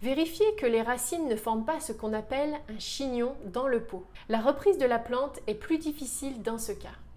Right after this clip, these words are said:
Où planter un olivier pour le mettre en valeur ? L'emplacement idéal pour un olivier, c'est exposé plein sud et abrité du vent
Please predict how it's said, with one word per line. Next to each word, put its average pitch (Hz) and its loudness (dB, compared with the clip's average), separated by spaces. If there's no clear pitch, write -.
Où 415 10
planter 277 2
un 202 -2
olivier 262 4
pour 240 -6
le 190 -4
mettre 226 -2
en 247 2
valeur ? 185 -2
L'emplacement 285 2
idéal 330 4
pour 196 -4
un 202 -2
olivier, 226 -2
c'est 202 -6
exposé 233 -4
plein 220 -2
sud 185 -8
et 214 -2
abrité 262 -2
du 202 -4
vent 208 -4